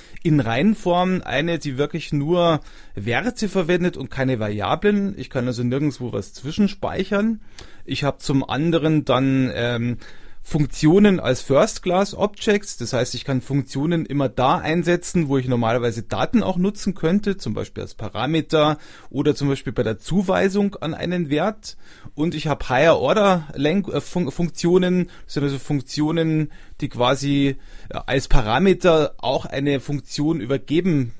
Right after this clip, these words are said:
bekommen. Das heißt also hier, äh, Funktionen können andere Funktionen als Parameter dienen und so, dass man im Prinzip beliebige Kombinationen,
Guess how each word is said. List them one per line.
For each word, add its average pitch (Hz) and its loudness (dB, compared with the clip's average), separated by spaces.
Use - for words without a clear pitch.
bekommen. 208 0
Das - -8
heißt 131 -2
also 131 -4
hier, 139 2
äh, - -4
Funktionen 156 0
können 139 0
andere 156 0
Funktionen 147 -2
als - -6
Parameter 175 -2
dienen 175 -2
und 135 -4
so, 143 -6
dass 139 -4
man 127 0
im 131 -6
Prinzip 135 -8
beliebige 139 0
Kombinationen, 127 -2